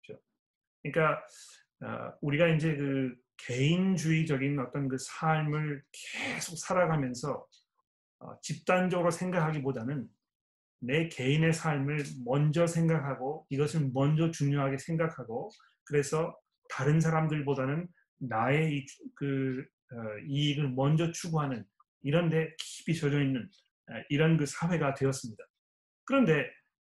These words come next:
이 애덤 스미스라는 이분이요, 아, 벌써 삼사백 년 이전에, 아,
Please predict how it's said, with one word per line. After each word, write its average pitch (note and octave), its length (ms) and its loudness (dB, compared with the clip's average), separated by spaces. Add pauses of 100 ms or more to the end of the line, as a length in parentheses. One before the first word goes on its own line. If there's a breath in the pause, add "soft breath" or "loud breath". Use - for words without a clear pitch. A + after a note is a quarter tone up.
(100)
이 C3+ 180 0
애덤 E3 280 4
스미스라는 G3+ 580 0
이분이요, D#3+ 520 0 (480)
아, B2 200 -14
벌써 D#3+ 260 -2
삼사백 A3+ 540 4
년 G3 200 2
이전에, D3 580 0 (540)
아, G#2+ 340 -8